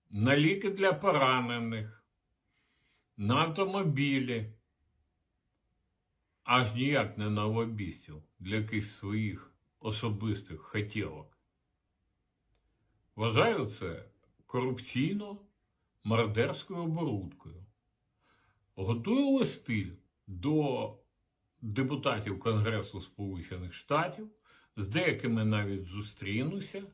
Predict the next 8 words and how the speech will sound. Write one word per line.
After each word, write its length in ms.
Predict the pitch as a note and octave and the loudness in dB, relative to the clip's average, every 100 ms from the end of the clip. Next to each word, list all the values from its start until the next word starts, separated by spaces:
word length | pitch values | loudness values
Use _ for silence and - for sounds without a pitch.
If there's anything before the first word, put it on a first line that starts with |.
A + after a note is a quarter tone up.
| _ _ _ _ _ _ _ _ _ _ | _ _ _ _ _ _ _ _ _ _
і 140 | G3+ | 2
обов'язково 960 | C#4 B3+ C#4+ C#4+ B3 - B3 A3 F3+ E3 | 2 2 2 2 0 -2 -2 -2 0 -2
розкажу, 720 | E3+ - - C#3 A#2 B2+ G#2 - _ _ - | -2 -4 -4 -4 -2 -6 -6 -12 _ _ -8
як 600 | F#2 D3 G3 C3+ - - _ | 2 4 4 2 -8 -20 _
і 100 | C3 | -2
на 220 | A2+ G#2 - | 0 0 -2
чому 580 | - C#3 G3+ D3 E2 - _ _ _ | -4 -4 -2 -4 -8 -14 _ _ _
мародерять 1040 | F#2+ G#2 B2 D#3 E3 E3 G#2+ E2 D#2+ - | -2 2 4 2 0 0 0 0 -8 -16